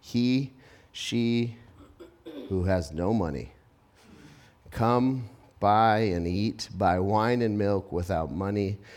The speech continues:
and without price." The first type of person is the thirsty and broke. You have nothing.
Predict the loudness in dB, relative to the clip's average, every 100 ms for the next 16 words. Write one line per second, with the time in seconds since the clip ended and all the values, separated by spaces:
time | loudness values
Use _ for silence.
0 | -20 -10 -6 -2 0 0 0 0 0 -2
1 | -8 -18 -20 _ _ -8 -4 -2 -4 -8
2 | -6 -6 -4 -4 -4 0 -2 -2 -4 -6
3 | -4 -6 -4 -6 -6 -8 -8 -2 -2 -2
4 | -4 -2 -2 -2 -10 -20 -20 _ -6 -4
5 | -2 -2 -2 -4 -6 -2 0 0 -4 -6
6 | 0 0 0 -4 -6 -4 -4 -6 -10 -20